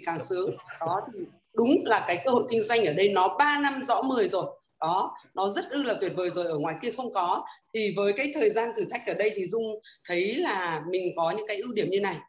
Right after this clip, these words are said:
Đó là, ờ, cái, cái gọi là cái tư duy thì Dung không, Dung, Dung chuyển hóa rất nhanh. Đó, tư duy thì tư duy đúng rồi, tư duy trăm phần trăm là đúng là tích cực rồi. Nhưng cái,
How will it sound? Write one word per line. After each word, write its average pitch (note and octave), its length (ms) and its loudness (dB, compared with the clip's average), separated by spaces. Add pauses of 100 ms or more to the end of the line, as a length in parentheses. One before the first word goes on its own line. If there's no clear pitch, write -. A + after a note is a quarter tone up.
(300)
Đó E3 180 -2
là, G#3+ 440 -2 (1200)
ờ, E3+ 240 -2 (600)
cái, G#3+ 340 0 (460)
cái G3+ 280 0
gọi D#4 180 -4
là F3 240 0
cái F3 260 0
tư D#4 200 2
duy D#4 420 4
thì G#3 120 -4
Dung B3+ 260 -4
không, C4+ 360 -4 (280)
Dung, C#4 240 -2
Dung C#4+ 220 -2
chuyển F3 140 0
hóa F3 260 -2
rất D4+ 80 -4
nhanh. C#4 200 -2 (280)
Đó, F3 260 0
tư C#4+ 80 -4 (120)
duy C4+ 220 -2
thì F3 260 -8 (220)
tư B3 120 -4
duy C4 200 -2
đúng G#3+ 320 0
rồi, A#3 140 0 (300)
tư A#3 120 -6
duy A#3 360 -4 (100)
trăm B3+ 200 0
phần G#3 160 2
trăm G#3+ 160 2
là F3 200 4
đúng F#3 140 2
là C#4 180 2
tích - 140 -8
cực - 120 -2
rồi. E3+ 340 -2 (200)
Nhưng D#4+ 360 2
cái, G#3+ 440 2